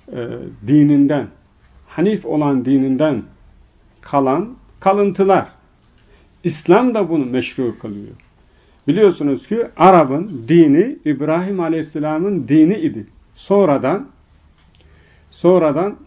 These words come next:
<clears throat> Ebu Lehi adındaki bir adamın gelip Arap'a başkan olması, lider olması, ondan sonra da Şam tarafına gidip Rumlardan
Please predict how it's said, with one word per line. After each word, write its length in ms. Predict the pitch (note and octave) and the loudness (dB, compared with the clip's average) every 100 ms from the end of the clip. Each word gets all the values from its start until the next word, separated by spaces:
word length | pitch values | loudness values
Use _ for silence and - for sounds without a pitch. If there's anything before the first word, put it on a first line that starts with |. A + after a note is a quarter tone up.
| _ | _
<clears throat> 580 | D3 C#3 B2+ - - - | -16 -16 -18 -20 -16 -10
Ebu 320 | C#3+ E3+ D#3 | -4 0 2
Lehi 320 | C#3+ F3 E3+ - | 2 0 -2 -4
adındaki 720 | D3 C#3 C#3+ C#3 B2+ F#3 G#3 - _ _ _ _ - | -6 0 2 2 -2 -4 -6 -8 _ _ _ _ 2
bir 160 | E3 | 2
adamın 480 | D3+ A#2+ A#2 F#3 B3 - _ _ _ | 4 -2 -4 -4 -6 -18 _ _ _
gelip 300 | D3+ D3 F#3+ - _ _ _ _ _ _ _ _ _ _ - - _ - _ - | 0 2 -2 -8 _ _ _ _ _ _ _ _ _ _ -20 -20 _ -20 _ -2
Arap'a 580 | D#3 D#3 D3+ D3+ D#3 D3+ - | 2 2 2 0 -2 -8 -18
başkan 520 | A2+ C3 B2+ D3+ D#3+ | -8 -6 -6 -2 0
olması, 600 | E3+ C#3+ A#2+ A2+ C#3 E3 A3+ _ - - - - - _ - | 2 0 -4 -8 -8 -8 -10 _ -20 -20 -20 -20 -20 _ -6
lider 360 | B2+ D3+ F3 G3 | 4 6 6 4
olması, 520 | E3+ C#3+ B2+ B2+ G3+ | 2 -2 -6 -6 -4
ondan 320 | F3 F#3+ G#3 | -2 0 0
sonra 320 | F3 D#3+ C#3+ | 0 -4 -2
da 120 | C#3 C3+ | -4 -6
Şam 360 | - F#3+ F3+ | -4 -4 -2
tarafına 460 | D3+ C#3 B2+ C3 B2+ | -4 -4 -6 -6 -2
gidip 280 | C#3+ F#3+ F#3+ - - - - - - - - | 0 -2 -4 -16 -20 -20 -20 -20 -20 -20 -10
Rumlardan 960 | B2+ D#3+ G3+ F3 F3+ F3 E3+ G#3 C4 | 2 4 4 4 2 0 -2 -4 -8